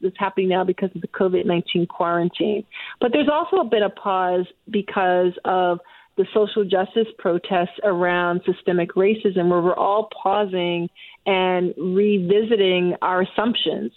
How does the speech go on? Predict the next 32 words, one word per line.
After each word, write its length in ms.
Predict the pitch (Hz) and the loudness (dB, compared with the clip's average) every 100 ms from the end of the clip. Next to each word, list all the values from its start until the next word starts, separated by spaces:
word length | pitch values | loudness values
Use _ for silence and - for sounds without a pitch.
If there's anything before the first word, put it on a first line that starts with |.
| - | -2
and 220 | 180 175 | 0 0
our, 420 | 170 170 170 165 - | 0 0 0 0 0
and 140 | 170 | 0
our 100 | 180 | 0
prejudices 800 | 185 247 240 220 170 - 151 156 165 180 | -2 -2 0 0 -2 -2 -2 -2 -2 -2
and, 240 | 175 170 | 0 0
and 300 | 156 175 170 | 0 0 2
really 180 | 185 196 | 2 2
taking 320 | - 196 185 | 0 0 0
a 60 | 170 | 0
hard 320 | - 180 - | 0 -2 0
look 200 | 180 226 | 0 0
at 160 | 240 - | -2 -2
that. 220 | 147 127 - - - - _ | -2 -2 -8 -20 -20 -20 _
So 120 | - 240 | -2 0
whenever 420 | 233 247 294 320 | 2 0 0 -2
we 200 | 240 214 | 0 -2
pause, 640 | - 277 277 190 165 180 - _ _ _ _ _ _ _ - | -2 -2 0 0 0 -2 -6 _ _ _ _ _ _ _ -8
for 120 | - 220 | -2 2
me, 400 | 247 311 220 202 | 2 4 4 2
this 100 | 226 | 0
is 160 | 262 269 | -2 -2
an 80 | |
opportunity 840 | 202 214 214 208 247 233 196 190 196 | -2 0 -2 0 0 2 2 2 2
to 60 | 214 | 0
help 360 | - 220 202 - | 0 0 -2 -2
people 640 | 214 202 196 175 175 180 - - - | -2 0 0 2 2 -2 -8 -20 -6
practice 300 | 220 214 220 | -4 -4 -2
what 120 | 220 | 0
I 60 | 196 | 0
call 200 | 196 190 | 0 -2
the 120 | 185 | -2